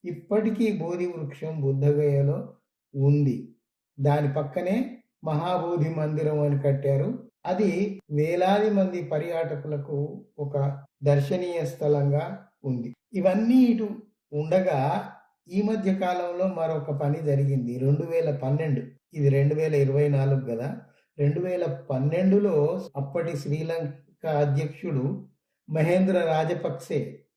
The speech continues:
భారతదేశానికి అధికార పర్యటనకు వచ్చారు. వచ్చినప్పుడు ఏం చేశారు? ఆ శ్రీలంక నుండి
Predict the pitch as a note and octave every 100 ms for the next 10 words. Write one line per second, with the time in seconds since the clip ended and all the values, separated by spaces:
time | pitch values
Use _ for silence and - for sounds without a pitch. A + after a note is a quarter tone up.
0 | _ _ _ - D3+ E3+ F3+ F3 D#3 F3+
1 | D#3+ D3+ D3+ C3 C#3+ C#3+ E3 D#3+ D#3 D3
2 | D3 C#3+ C#3 C3+ C3 B2 - C3+ B2 D3
3 | - _ - D#3 A3+ G#3+ G3 F#3+ F3+ F#3
4 | F3+ D#3 F3+ E3 F3+ A3 - - _ F3+
5 | D#3+ C#3+ F3+ F#3+ F#3 F#3 F#3 F3+ F3+ F3+